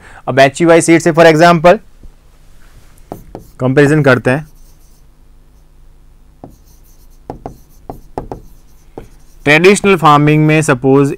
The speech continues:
एक जो फार्मर है वो हंड्रेड के जी ग्रो करता था, ठीक है, उसकी फैमिली को पूरे साल में लगभग थर्टी के जी चाहिए था, तो, तो इसका पर्सनल यूज़ हो गया,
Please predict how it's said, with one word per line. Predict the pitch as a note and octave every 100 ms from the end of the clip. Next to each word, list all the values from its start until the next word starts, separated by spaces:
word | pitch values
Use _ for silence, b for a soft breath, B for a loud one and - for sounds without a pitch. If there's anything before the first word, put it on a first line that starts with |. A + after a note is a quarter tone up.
| - C3
एक | C3+ C3+ - - _ _
जो | A2+ B2
फार्मर | A#2 A2 G#2+ A#2+ G#2
है | F#2+ F#2+ A2 _ _ - _ _ _ - - - - - _ A2+
वो | A2 A#2+ C3+ D3 -
हंड्रेड | B2+ C#3 E3 D3+
के | C3
जी | A#2+
ग्रो | A2+ A2
करता | G2 F#2 E2 F2+
था, | - - - - - - - - - _ _ _ - - - - - - - - _ - -
ठीक | D#3 E3+
है, | A2 - _ _ _ _ D3
उसकी | D3 G3
फैमिली | F#3 F3 E3+ F3+
को | E3 F#3 D#3+ - - - - - -
पूरे | D3 D#3 E3
साल | D#3+ D3
में | D3 D3
लगभग | C#3+ C3+ C3+ C#3+ C#3 - - _ _ _ - - - _ _ _ _ - _ - - C#3+
थर्टी | C#3 D#3 C#3+
के | C#3+
जी | B2+ C#3 C#3 - - _ - - -
चाहिए | A#2+ A#2+ C3+
था, | C3+ C3
तो, | C3
तो | A#2+ C3
इसका | C3 - C3+
पर्सनल | C#3 C#3+ D#3 C#3+
यूज़ | C#3+ C3
हो | B2
गया, | A#2+